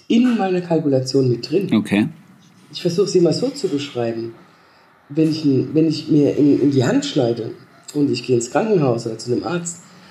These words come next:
Speaker 1: und lass das nähen und die ziehen mir da Fäden durch und sagen dann am Schluss,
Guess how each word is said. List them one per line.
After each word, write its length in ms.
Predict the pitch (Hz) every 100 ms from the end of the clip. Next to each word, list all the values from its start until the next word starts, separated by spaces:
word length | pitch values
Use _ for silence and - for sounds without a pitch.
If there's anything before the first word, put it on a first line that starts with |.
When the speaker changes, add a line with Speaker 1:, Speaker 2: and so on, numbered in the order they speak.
| -
Speaker 1:
und 80 | 147
lass 220 | 139 131
das 220 | 113 -
nähen 400 | 135 202 196 95 - - _ - _ -
und 260 | 135 131 127
die 80 |
ziehen 240 | 127 175 156
mir 100 | 139
da 120 | 117
Fäden 360 | - 214 226 170
durch 360 | 131 117 - - - - - -
und 240 | 147 143
sagen 260 | - 156 135
dann 140 | 131
am 120 | 123 123
Schluss, 460 | - 165 175 -